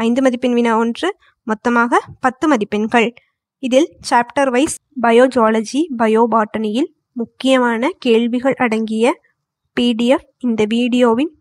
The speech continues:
டிஸ்கிரிப்ஷனில் கொடுக்கப்பட்டுள்ளது. தேவைப்படும் மாணவர்கள் அதனை டவுன்லோட் செய்து பயன்படுத்திக் கொள்ளுமாறு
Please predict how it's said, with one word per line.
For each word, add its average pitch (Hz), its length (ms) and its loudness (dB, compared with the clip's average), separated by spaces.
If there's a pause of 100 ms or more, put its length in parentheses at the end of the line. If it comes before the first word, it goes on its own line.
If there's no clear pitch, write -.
(120)
டிஸ்கிரிப்ஷனில் 269 680 -2
கொடுக்கப்பட்டுள்ளது. 214 720 -2 (440)
தேவைப்படும் 220 520 0
மாணவர்கள் 214 560 0
அதனை 214 320 -2 (100)
டவுன்லோட் 214 440 0
செய்து 220 220 0 (300)
பயன்படுத்திக் 220 560 -2
கொள்ளுமாறு 214 400 0